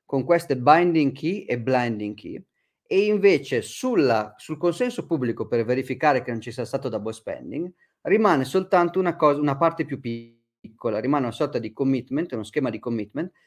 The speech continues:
che si chiamano i kernel delle transazioni, che sono molto, molto piccolini.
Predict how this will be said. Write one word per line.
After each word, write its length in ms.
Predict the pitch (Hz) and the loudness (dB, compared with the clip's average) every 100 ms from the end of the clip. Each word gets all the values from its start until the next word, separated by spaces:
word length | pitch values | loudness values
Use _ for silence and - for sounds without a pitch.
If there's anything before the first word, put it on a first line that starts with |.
| _ | _
che 120 | 117 | -10
si 80 | 104 | -2
chiamano 280 | 127 117 110 | 0 0 -2
i 40 | |
kernel 480 | - 131 110 143 185 _ _ | 2 2 2 -4 -8 _ _
delle 220 | 113 117 | -6 -4
transazioni, 680 | 110 107 101 - 69 156 - _ _ | -4 -8 -10 -10 -8 -10 -14 _ _
che 140 | 208 | -6
sono 300 | 208 202 214 | 4 6 8
molto, 420 | 185 185 202 202 | 8 8 8 6
molto 280 | 185 139 139 | 4 2 0
piccolini. 540 | 139 127 110 69 71 | -6 -6 -6 -4 -10